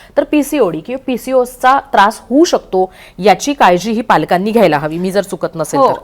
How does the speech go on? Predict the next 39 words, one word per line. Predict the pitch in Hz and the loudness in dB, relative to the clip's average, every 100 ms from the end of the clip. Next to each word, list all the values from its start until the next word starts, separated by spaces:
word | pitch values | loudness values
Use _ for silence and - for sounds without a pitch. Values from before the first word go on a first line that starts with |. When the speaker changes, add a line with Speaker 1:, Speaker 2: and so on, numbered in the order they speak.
| - | -8
Speaker 2:
आता | 220 269 | -4 -2
काय | 269 285 | 0 -2
झालंय | 285 240 220 233 | -2 -4 -6 -6
की | 269 | -4
याच्यावर | 240 240 262 262 | -4 -2 -2 -2
जर | 262 | 0
आपण | 254 247 247 | -2 -2 -10
सांगायचं | 233 220 196 214 214 233 | -6 -8 -6 -8 -6 -6
म्हणलं | 220 190 190 196 - - - | -6 -6 -6 -6 -8 -16 -10
तर | 220 | -8
कसं | 240 226 254 | -8 -4 -4
आहे | 226 208 214 | -4 -8 -14
की | 208 247 277 269 _ | -12 -10 -10 -12 _
लठ्ठपणा | 214 214 226 - 277 277 262 262 269 | -10 -8 -8 -10 -10 -8 -6 -4 -4
हे | 247 254 | -6 -8
या | 262 254 254 | -6 -4 -6
मुलांमध्ये, | 247 233 233 233 226 233 240 | -6 -2 -2 -2 -6 -4 -4
मुलीमध्ये | 226 208 226 220 214 226 | -6 -8 -8 -6 -6 -6
खूप | - 233 | -8 -12
प्रमाण | - 185 170 175 | -8 -8 -8 -8
आहे. | 165 180 - - - - _ 262 | -10 -14 -20 -20 -20 -20 _ -12
तर | 294 | -12
ते | |
का | 285 269 285 | -2 0 0
प्रमाण | 285 254 233 226 | -2 -4 -2 -2
आहे, | 214 202 196 190 | -2 -2 -12 -10
तर | 220 | -10
basically | 208 208 254 247 247 | -8 -8 -10 -8 -8
एक | 254 - 220 220 | -8 -6 -8 -2
तर | |
आपण | 233 226 233 | -2 -2 -8
बघितलं | 214 208 214 208 208 | -8 -10 -10 -10 -10
की | 214 220 - | -10 -14 -10
आपले | 208 226 220 | -10 -6 -6
सगळे | 226 220 220 262 | -4 -8 -2 -2
जे | 247 262 | 0 -2
मैदानी | 240 202 220 233 226 | -2 -2 -2 -2 -8
खेळ | 240 202 | -8 -2
आहेत | 185 | -2